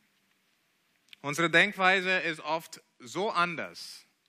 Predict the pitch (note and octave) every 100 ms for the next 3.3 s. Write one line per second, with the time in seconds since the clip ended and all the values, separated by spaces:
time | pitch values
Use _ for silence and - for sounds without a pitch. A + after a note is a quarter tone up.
0 | _ - - - D3 D#3+ G#3+ G3+ F#3 G3+
1 | G3+ F#3+ F#3+ E3+ D3 D#3 E3+ F3+ D#3+ D#3
2 | D#3 C3+ A#2+ A#2+ C3 A#2+ G#2+ C3+ F#3 -
3 | F#3+ G3 B3